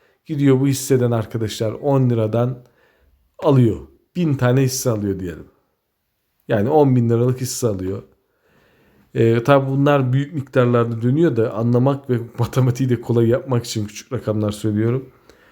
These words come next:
On bin liralık bin tane hisse alıyor on liradan. Gidiyor bunu o gün, aynı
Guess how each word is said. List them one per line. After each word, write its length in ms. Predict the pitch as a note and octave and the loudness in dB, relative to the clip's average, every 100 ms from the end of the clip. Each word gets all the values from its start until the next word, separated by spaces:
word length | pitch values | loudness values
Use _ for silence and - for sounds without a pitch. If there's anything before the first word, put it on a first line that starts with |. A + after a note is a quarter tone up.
| - - _ | -20 -20 _
On 300 | F#3 F#3 E3+ | 4 4 4
bin 180 | D3 C3 | 2 2
liralık 480 | B2 A#2+ C#3 C3+ - _ _ - | 2 2 0 -4 -18 _ _ -6
bin 200 | F3+ C#3+ | -4 -2
tane 280 | C3+ B2 | 0 0
hisse 300 | A#2+ B2 - | 0 -4 0
alıyor 300 | C#3+ C#3 C#3+ | 0 4 4
on 200 | C#3+ C#3 | 4 2
liradan. 460 | C#3 C3+ C3 C3 C3+ _ _ _ _ _ | 2 2 2 -2 -4 _ _ _ _ _
Gidiyor 360 | F#3 D#3 D#3+ C#3 | -8 2 4 4
bunu 160 | C3+ | 2
o 200 | D3+ D3+ | 2 0
gün, 100 | C#3 | -2
aynı 300 | D3+ D3+ C#3 | 2 2 4